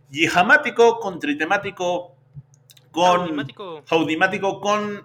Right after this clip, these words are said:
Speaker 1: Don Ringo Starr actuando naturalmente mientras canta Act Naturally,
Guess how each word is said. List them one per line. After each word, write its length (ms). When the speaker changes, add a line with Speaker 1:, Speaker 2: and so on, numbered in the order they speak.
Speaker 1:
Don 300
Ringo 280
Starr 680
actuando 440
naturalmente 640
mientras 360
canta 360
Act 200
Naturally, 760